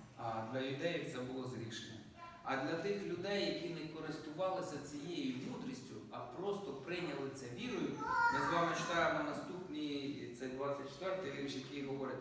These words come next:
"А для самих покликаних юдеїв і греків Христа, Божу силу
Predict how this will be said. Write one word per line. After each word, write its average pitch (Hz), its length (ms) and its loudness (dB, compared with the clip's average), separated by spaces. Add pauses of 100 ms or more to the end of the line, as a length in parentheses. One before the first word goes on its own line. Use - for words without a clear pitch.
"А 127 140 -2
для 131 180 0
самих 160 440 0 (160)
покликаних 139 680 2 (280)
юдеїв 185 680 0
і 165 100 -2
греків - 380 0 (600)
Христа, 127 720 2
Божу 131 260 -2 (140)
силу 170 300 0